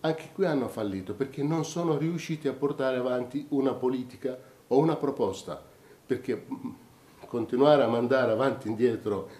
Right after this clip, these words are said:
i cosiddetti controllori di, di, della commissione di controllo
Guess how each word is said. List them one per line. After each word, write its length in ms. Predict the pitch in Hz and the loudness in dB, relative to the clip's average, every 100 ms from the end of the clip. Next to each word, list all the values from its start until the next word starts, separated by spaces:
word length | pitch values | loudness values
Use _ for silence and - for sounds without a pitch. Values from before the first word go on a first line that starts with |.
| - - - | -20 -16 -2
i 160 | 135 | -2
cosiddetti 680 | 131 127 123 123 131 131 110 | 0 -2 0 4 4 2 -6
controllori 880 | 107 104 104 107 104 101 101 92 90 | -4 -4 -2 -2 0 0 -2 -4 -6
di, 480 | 98 92 92 87 87 - - - - _ | -4 -2 -4 -6 -14 -20 -20 -20 -20 _
di, 220 | 98 95 | -6 -4
della 300 | 98 92 98 | -4 -4 -6
commissione 560 | - 107 110 - 113 101 | -4 -4 -2 0 0 0
di 120 | 104 | -2
controllo 880 | 110 104 101 98 87 98 98 - | -2 -4 -2 -4 -2 -4 -6 -14